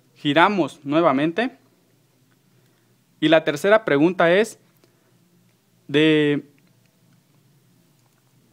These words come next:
qué palo pertenece su carta?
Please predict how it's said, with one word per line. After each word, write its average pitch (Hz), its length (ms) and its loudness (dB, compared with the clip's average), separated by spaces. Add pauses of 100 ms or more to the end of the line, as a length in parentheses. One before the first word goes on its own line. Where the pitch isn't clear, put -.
(240)
qué 208 180 6
palo 196 400 2
pertenece 156 760 -2 (280)
su - 220 -10
carta? 143 500 0